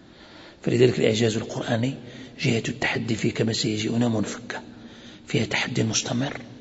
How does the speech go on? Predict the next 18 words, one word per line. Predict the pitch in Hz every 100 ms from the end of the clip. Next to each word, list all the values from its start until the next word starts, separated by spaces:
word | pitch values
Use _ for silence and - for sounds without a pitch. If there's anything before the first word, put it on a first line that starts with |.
| - - - - - - - - -
للعالمين | - - 104 101 110 127 - - - - - - -
في | 131
مضامين | 110 104 104 101 95
الكتاب، | 92 - - - - - - - - - - - - - - - - -
في | - 123 117
علمه | 113 123 - - - - -
وأنباء | - 208 185 95 202 202
غيبه، | 190 - - - - - - - - - - - - - - - -
إشارة | - 151 185 147
العلمية | 139 143 151 165 - - - - -
وأنباء | - - - 92
الغيب | 90 90 -
فيه | - - - - - - - - -
متحدي. | - - - - - - - - - -
ولو | 139 143
ترجم | 139 180 147 165 160
بأي | 175 202 208
لسان | 160 127 107